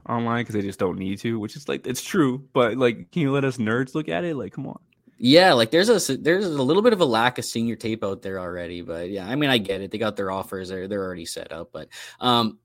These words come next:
Speaker 2: at two oh four here, I'm gonna head over to another kind of size,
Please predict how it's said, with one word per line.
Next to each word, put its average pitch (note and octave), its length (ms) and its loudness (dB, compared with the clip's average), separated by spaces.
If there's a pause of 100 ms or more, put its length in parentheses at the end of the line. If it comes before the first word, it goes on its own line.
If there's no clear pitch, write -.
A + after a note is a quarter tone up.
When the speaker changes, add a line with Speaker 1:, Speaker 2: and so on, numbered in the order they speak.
Speaker 2:
at C3 180 -4
two G#3+ 200 0
oh A#3+ 80 4
four C#3 340 -2
here, A#2+ 240 -4
I'm A#2+ 140 -4
gonna D3 140 -2
head B2+ 140 -2
over A#2+ 200 -2
to - 180 -14
another E3+ 420 -4
kind C#3+ 280 -6
of A2+ 100 -10
size, A2 720 -4